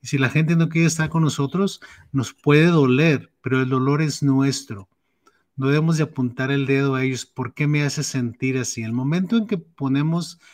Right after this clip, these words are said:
la responsabilidad de nuestras emociones en otra persona, entonces estamos dejando de tener control sobre nosotros mismos. Entonces, las expectativas sociales, las expectativas de la internet, las expectativas financieras,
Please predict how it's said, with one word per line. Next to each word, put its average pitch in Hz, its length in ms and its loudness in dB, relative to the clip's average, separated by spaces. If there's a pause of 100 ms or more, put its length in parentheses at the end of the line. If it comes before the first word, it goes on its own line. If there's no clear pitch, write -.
(240)
la 127 160 -4
responsabilidad 123 1040 -4
de 151 60 -2
nuestras 151 400 -4
emociones 127 600 -6
en 123 120 -4
otra 131 300 -6
persona, 123 680 -4 (460)
entonces 135 380 2
estamos 143 360 0
dejando 139 500 -2
de 139 60 -2
tener 123 300 -2
control 127 440 -4
sobre 120 320 -6
nosotros 113 600 -10
mismos. 127 520 -2 (380)
Entonces, 156 500 2 (260)
las 131 240 0
expectativas 147 840 2
sociales, 139 680 2
las 120 160 -6
expectativas 143 680 -4
de 143 80 0
la 135 100 2
internet, 120 680 -2
las 117 160 -6
expectativas 131 760 -6
financieras, 127 960 0